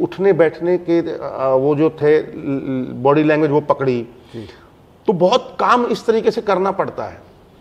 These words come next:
Speaker 1: और सबसे ज़्यादा challenge कब होता है? जब आपके पास dialogue नहीं है, उस वक्त आप क्या कर रहे हैं?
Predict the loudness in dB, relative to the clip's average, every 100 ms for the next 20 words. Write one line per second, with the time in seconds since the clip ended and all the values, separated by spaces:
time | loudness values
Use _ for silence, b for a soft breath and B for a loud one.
0 | b b b b -4 -2 2 0 4 4
1 | 2 0 -4 -4 -6 -10 -4 -2 0 0
2 | -2 0 0 0 -4 -4 0 0 2 2
3 | 2 0 2 4 2 0 -6 -14 -20 -20
4 | -20 -20 -20 _ _ _ -4 -4 0 -2
5 | 0 -2 0 -2 -2 -6 -8 -12